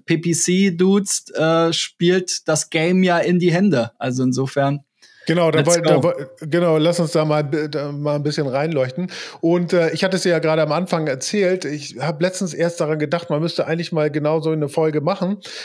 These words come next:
Speaker 2: weil, äh, was wahrscheinlich viele S E Os kennen, ähm, ist diese Fehlannahme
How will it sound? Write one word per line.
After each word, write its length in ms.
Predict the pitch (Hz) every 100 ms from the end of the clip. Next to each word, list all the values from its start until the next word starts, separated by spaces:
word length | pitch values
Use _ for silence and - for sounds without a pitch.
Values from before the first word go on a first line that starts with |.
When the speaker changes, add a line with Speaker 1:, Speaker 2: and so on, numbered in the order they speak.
| -
Speaker 2:
weil, 380 | 147 156 165 165
äh, 120 | 139 151
was 240 | 165 165
wahrscheinlich 440 | 170 160 165 156 151
viele 280 | 226 247 170
S 200 | 175 180
E 100 | 170
Os 240 | 165 -
kennen, 540 | - 202 175 220 240 - - 131
ähm, 240 | 165 156 156
ist 400 | 190 185 - -
diese 220 | 165 160
Fehlannahme 1120 | 156 - 196 240 202 160 151 135 135 156 190